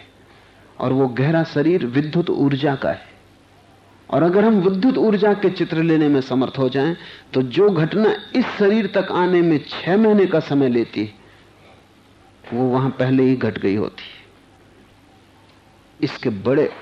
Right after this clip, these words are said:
उपयोग हैं। जिस दिन ये परिपूर्ण विज्ञान बन जाएगा किरलियान की फोटोग्राफी,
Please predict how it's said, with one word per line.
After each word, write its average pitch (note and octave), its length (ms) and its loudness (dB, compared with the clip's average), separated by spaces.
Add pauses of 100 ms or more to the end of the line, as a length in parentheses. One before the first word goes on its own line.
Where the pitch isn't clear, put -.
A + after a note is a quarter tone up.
(100)
उपयोग C3+ 440 2
हैं। - 160 -16 (1080)
जिस B2 200 -4
दिन D#3 180 2
ये D#3 120 4
परिपूर्ण D3 520 2
विज्ञान C#3 440 0
बन C3+ 160 2
जाएगा A2 460 -2
किरलियान A#2 500 -2
की A2 140 -6
फोटोग्राफी, A2 640 -6